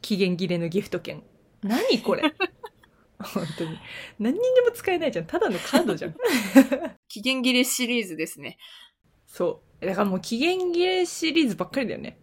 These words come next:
Speaker 1: トップスリー。
Speaker 2: 確かに。
Speaker 1: うん。これね、でも英国人がもらって困ったクリスマスプレゼント、ワースト三十。二千人対象です。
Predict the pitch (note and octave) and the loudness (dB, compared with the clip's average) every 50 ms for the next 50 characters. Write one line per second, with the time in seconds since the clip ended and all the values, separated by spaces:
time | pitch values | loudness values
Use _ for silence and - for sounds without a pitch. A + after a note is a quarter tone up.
0 | _ - - F3 - - F#3 - - F3 E3 D#3 - - - - A3+ G3+ - - | _ -4 -4 -4 -2 -4 -4 -2 -2 0 -2 -2 -4 -2 -2 0 0 0 0 -4
1 | - - - _ _ _ - F3+ F3+ F3+ F3 E3+ E3 D#3+ D#3+ E3 - - G#3 G3+ | -8 -10 -14 _ _ _ -4 -2 0 2 2 0 -2 -4 -6 -8 -2 0 2 4
2 | F#3+ F#3 E3 F3+ F#3 F#3 F3 - - - B3+ C#4 D#4 D4+ - E4 D#4+ - D4+ B3 | 4 4 2 2 2 2 2 2 4 6 6 6 6 6 4 2 4 2 2 2
3 | G#3 F#3 F3 F3 F3 F3 E3+ F3 E3+ - - F3+ - - F#3 F#3 F#3 - - C3 | 2 2 2 0 0 0 0 -2 -2 -4 -6 -2 0 2 2 2 0 -2 -6 -6
4 | - - - - F#3 F3 - E3+ E3+ E3 - - F3+ F3 E3 E3 D#3+ D#3+ D#3+ - | -6 -6 -6 -6 -6 -4 -2 -2 -4 -4 -4 -2 -2 -2 -2 -2 -4 -6 -6 -6
5 | E3 - F3+ F3 E3 D#3+ - D#3+ E3 - F#3 E3 D#3+ D3+ - - - - F#2 C#2+ | -6 -4 -4 -4 -4 -4 -4 -6 -4 -4 -2 -2 -2 -4 -4 -6 -8 -8 -6 -6
6 | - - - _ _ _ _ _ _ - - - - - G3 G3 F#3 A#3+ D#4+ D4 | -8 -10 -14 _ _ _ _ _ _ -16 -16 -10 -4 0 0 2 2 4 4 4
7 | C#4+ C#4+ C#4 C4+ C4 B3 B3 A#3 - A#3+ A3 G#3 G#3 - - - | 4 6 4 4 4 4 2 2 2 2 0 0 -2 -4 -8 -10